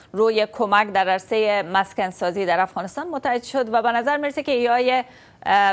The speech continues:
راه ابریشم و راه لاجورد هم در زمره اهداف عمده کنفرانس بود، ولی صحبت‌ها از ماه‌هاست و بلکه سال‌هاست که در افغانستان جریان داره و به دلیل عدم موجودیت امنیت تا کنون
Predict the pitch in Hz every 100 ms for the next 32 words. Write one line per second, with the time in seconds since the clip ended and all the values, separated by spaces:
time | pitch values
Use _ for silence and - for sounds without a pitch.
0 | - - 190 226 247 220 180 196 - 226
1 | 202 196 220 220 196 175 202 214 247 -
2 | 294 285 190 - 190 190 196 196 196 190
3 | 202 220 196 202 202 185 190 196 202 233
4 | 240 403 381 - 285 262 262 349 349 294
5 | 254 240 233 233 294 320 311 240 226 226
6 | 247 240 - 214 208 214 302 285 - 190
7 | 185 185 214 190 - 240 233 196 175 196
8 | 214 202 214 208 - - - - 285 294
9 | 277 277 269 233 247 254 208 196 214 240
10 | 262 - 202 214 233 277 - 220 - 214
11 | 220